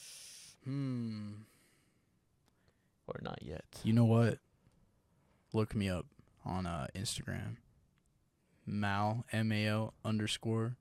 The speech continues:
Speaker 1: W S T.
Speaker 2: W S T, Mal
Speaker 1: Check out
Speaker 2: West.
Speaker 1: my zero posts,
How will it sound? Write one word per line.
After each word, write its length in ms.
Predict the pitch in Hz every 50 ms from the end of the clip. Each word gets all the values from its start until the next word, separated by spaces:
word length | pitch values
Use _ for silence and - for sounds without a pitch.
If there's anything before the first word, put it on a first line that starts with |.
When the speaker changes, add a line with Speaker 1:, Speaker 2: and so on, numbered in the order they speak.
| _ _ _ -
Speaker 1:
W 400 | 107 107 107 107 104 101 98 95
S 160 | 92 - -
T. 340 | - - 107 104 - 117 - - _ _ _ _ _ _ _ _ - - -
Speaker 2:
W 140 | - - -
S 60 | 131
T, 80 | 131 -
Mal 280 | - 101 104 107 113 120
Speaker 1:
Check 140 | 123 - -
out 80 | - 98
Speaker 2:
West. 80 | 107 104
Speaker 1:
my 120 | 104 104 107
zero 380 | 104 107 113 113 113 113 110 104
posts, 680 | - 113 113 120 120 127 - - - - - -